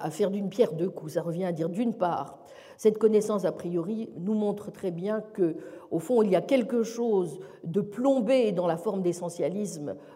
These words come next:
que pourrait, euh, défendre un cartésien, qu'il y a quelque chose de plombé dans la forme d'essentialisme auquel nous, nous conduirait un aristotélicien.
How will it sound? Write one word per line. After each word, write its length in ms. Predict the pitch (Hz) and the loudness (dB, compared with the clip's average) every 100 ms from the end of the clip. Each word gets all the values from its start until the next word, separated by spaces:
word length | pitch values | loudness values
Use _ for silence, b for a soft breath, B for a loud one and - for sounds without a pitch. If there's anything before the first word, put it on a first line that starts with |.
| _ | _
que 80 | 170 | -6
pourrait, 640 | 156 190 175 214 165 - | -4 -8 0 4 4 2
euh, 500 | 143 127 123 120 127 165 | -4 -4 -4 -6 -6 0
défendre 680 | 165 196 - 208 175 - - | 0 0 -2 -2 -2 -4 -10
un 100 | 160 | -8
cartésien, 600 | 156 147 - 160 165 269 370 - - B B B _ | -6 -8 -4 -6 -2 -4 -6 -14 -20 B B B _
qu'il 100 | - | 2
y 20 | |
a 60 | 220 | 4
quelque 240 | 226 226 | 4 2
chose 200 | 226 262 | 0 0
de 120 | 185 | 0
plombé 500 | 202 202 254 233 254 | -2 0 -2 2 4
dans 140 | 233 175 | 4 2
la 100 | 175 | 2
forme 300 | 175 202 180 | 2 0 0
d'essentialisme 1000 | 233 233 214 208 214 208 240 170 165 131 B B B | 0 -2 -6 -2 0 2 0 -2 -4 -4 B B B
auquel 640 | - 185 185 233 220 160 - | 0 0 4 4 4 0 -4
nous, 380 | 175 165 147 - | -6 -6 -8 -10
nous 120 | 156 147 | -12 -6
conduirait 720 | 202 208 170 175 180 180 - | -2 0 -2 -2 2 2 2
un 140 | 165 170 | -4 -4
aristotélicien. 920 | 139 160 - 135 113 117 147 - 113 | -4 -8 -8 -6 -6 -8 -10 -8 -8